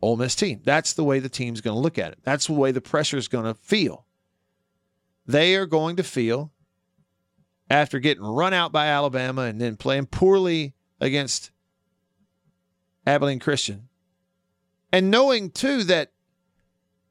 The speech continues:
knowing, too, that you are playing for the postseason. It's win and in or one and done. <laughs> It's either or.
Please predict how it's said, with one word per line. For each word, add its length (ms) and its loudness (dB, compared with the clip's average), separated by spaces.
knowing, 320 4
too, 240 2
that 200 2
you 420 0
are 140 0
playing 300 2
for 100 2
the 80 4
postseason. 480 2
It's 200 2
win 400 4
and 140 0
in 320 2
or 260 -2
one 320 4
and 160 2
done. 400 4
<laughs> 240 -4
It's 280 2
either 300 6
or. 380 2